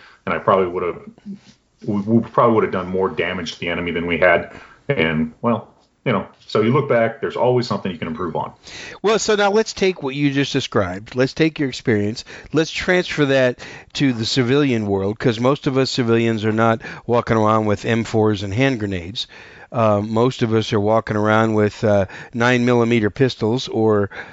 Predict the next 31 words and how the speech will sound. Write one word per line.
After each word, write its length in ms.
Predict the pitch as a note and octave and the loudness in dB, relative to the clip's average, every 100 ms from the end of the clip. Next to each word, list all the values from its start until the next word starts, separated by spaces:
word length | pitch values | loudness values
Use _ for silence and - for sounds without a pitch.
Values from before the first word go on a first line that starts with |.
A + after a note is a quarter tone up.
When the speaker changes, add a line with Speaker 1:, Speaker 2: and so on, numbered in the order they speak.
| - - | -20 0
Speaker 2:
thirty-eight 480 | C3 B2 A#2+ A#2+ A2+ | 2 4 4 2 0
special 480 | - B2+ A#2 B2+ G#2+ | 0 0 2 2 2
revolvers 720 | G#2+ G2+ A#2 B2+ A2+ G#2+ F#2+ | 2 2 2 2 0 -2 -2
and 100 | G2+ | -2
things 300 | A#2 A2+ G2 | 0 0 2
like 200 | G2+ F#2 | 0 2
that 280 | C3+ C3 - | 0 0 0
that 100 | G#2+ | -2
we're 140 | G#2+ | -4
concealed 540 | - G#2 - C3 G#2 - | -4 -6 -2 0 0 0
carrying. 580 | D3 D#3+ G#2 F#2+ G#2 - - - - - _ | 2 2 0 -2 -8 -12 -16 -18 -18 -20 _
But 300 | D3 D3 C#3+ _ _ _ _ _ | 0 0 0 _ _ _ _ _
you're 180 | D3+ D#3 | -2 0
gonna, 260 | G#3 A#3 | 2 2
you're 180 | F3+ E3+ | 2 0
gonna 240 | G#3 A3 E3 | 2 0 -2
default 600 | C#3 A3+ - G3 F3+ - | -4 -4 0 0 0 -2
to 120 | D#3 | 0
what 200 | D3+ C#3 | 0 0
you've 200 | C3+ B2+ | 0 0
been 120 | B2 | -2
training, 540 | - F3 G3+ C3 A#2 | -2 -2 2 2 2
but 200 | A2+ C3 C#3 | 0 0 2
we 100 | C#3 | 2
also 280 | D3 - D3+ | 2 0 0
have 240 | C#3+ C#3+ | 0 0
to 160 | C#3 B2 | 2 2
avoid 420 | A2+ A#2 C3 B2+ | 2 2 2 2
the, 180 | A2+ G#2+ - - - | 2 0 -2 -14 -4
the 100 | A#2 | 0
mental 600 | A#2+ C3 D3+ B2+ G#2+ F#2+ | 2 2 0 2 0 0